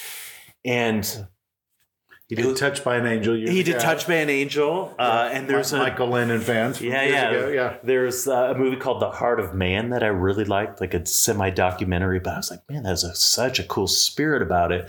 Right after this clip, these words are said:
Speaker 2: Mm-hmm.
Speaker 1: And so I listened to this video clip of him, and he was doing an interview. And in that, I thought it was so interesting the way he was answering questions. He felt like a very deep man. And he f-,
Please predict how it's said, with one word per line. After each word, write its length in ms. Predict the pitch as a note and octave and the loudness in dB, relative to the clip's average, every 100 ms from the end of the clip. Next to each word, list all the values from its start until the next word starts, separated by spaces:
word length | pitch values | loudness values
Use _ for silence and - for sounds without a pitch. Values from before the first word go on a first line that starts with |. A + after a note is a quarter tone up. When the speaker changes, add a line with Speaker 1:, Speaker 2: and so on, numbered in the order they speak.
| - | -6
Speaker 2:
Mm-hmm. 220 | G2 F#2 A2 - _ | -4 -2 -4 -8 _
Speaker 1:
And 340 | C#3+ C#3 C#3 C#3 - | -2 0 2 0 -2
so 140 | - | 0
I 40 | D#3 | 2
listened 320 | C#3+ - F3+ | 0 0 0
to 80 | C#3 | 0
this 180 | A#2 F#2 | 0 0
video 340 | A#2+ F3+ G#3 | 0 2 0
clip 360 | - - F2+ - | -4 -2 -2 -2
of 140 | E2+ | -4
him, 220 | F2+ E2+ | -4 -2
and 140 | E2+ F#2 | -2 0
he 80 | |
was 160 | G#2 A2+ | 2 0
doing 200 | - A2 | 0 0
an 100 | G2 | 0
interview. 720 | F2+ G2+ B2+ B2+ G2 E2 D#2+ D#2+ | 0 -2 -2 0 0 0 -2 -6
And 200 | A2 G#2 - | -4 -4 0
in 320 | E3+ G3+ A3 | 0 0 0
that, 480 | C3+ F2+ - - - - _ _ _ _ _ _ | 0 0 -2 -6 -12 -14 _ _ _ _ _ _
I 160 | A#2 A#2+ | 0 0
thought 240 | - D3 | 2 2
it 40 | A#2+ | 2
was 160 | G#2+ - | 2 2
so 500 | - - C#3 D#3+ - | 2 2 0 0 -2
interesting 560 | C#3+ C#3+ A#2+ - G2 | -4 -2 -4 -2 0
the 80 | F2 | 0
way 320 | D#2+ F2 F#2+ | 0 0 0
he 160 | G2 G2+ | 0 -2
was 200 | F2+ - | -2 -2
answering 440 | F2+ E2+ - E2+ | -2 -2 -2 -4
questions. 680 | E2 E2 D#2 - - - - | -4 -4 -2 -4 -6 -10 -10
He 100 | G2+ | -8
felt 240 | - G#2 G2+ | -2 0 0
like 140 | F#2 F#2+ | 0 0
a 60 | |
very 560 | E2+ E2+ A2+ C3+ B2+ - | -2 0 0 0 -2 -4
deep 340 | G2+ G2 G#2 | -4 -4 -4
man. 440 | F#2 E2 D#2+ E2 F2 - - - - _ _ _ _ - | -6 -4 -4 -8 -12 -18 -20 -20 -20 _ _ _ _ -6
And 480 | A#2+ A2 A2 G2 - _ _ _ | -2 0 0 -4 -10 _ _ _
he 100 | G#2+ | -4
f-, 320 | F#2+ - - | -2 -2 -4